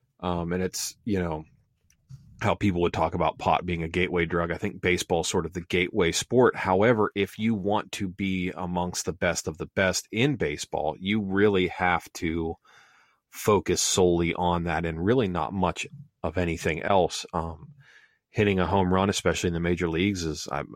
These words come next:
if, correct me if I'm wrong here, has sort of been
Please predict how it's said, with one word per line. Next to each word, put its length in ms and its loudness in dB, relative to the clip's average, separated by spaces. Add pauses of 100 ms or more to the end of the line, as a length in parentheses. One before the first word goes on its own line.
(140)
if, 260 -14
correct 300 2
me 60 4
if 100 -4
I'm 120 0
wrong 220 4
here, 240 0
has 220 -4
sort 280 0
of 140 -8
been 320 -4